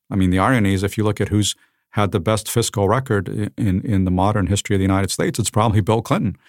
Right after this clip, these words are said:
He's the guy who actually balanced the budget in the nineteen nineties. And ever since then, we've been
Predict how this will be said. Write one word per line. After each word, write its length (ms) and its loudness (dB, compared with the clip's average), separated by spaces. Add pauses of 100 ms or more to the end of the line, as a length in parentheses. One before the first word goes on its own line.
(240)
He's 240 2
the 100 -2
guy 200 2
who 120 2
actually 300 0
balanced 420 -2
the 60 -4
budget 420 0 (380)
in 100 0
the 80 2
nineteen 400 2
nineties. 500 0 (440)
And 120 2
ever 160 0
since 300 0
then, 260 0
we've 240 -2
been 340 0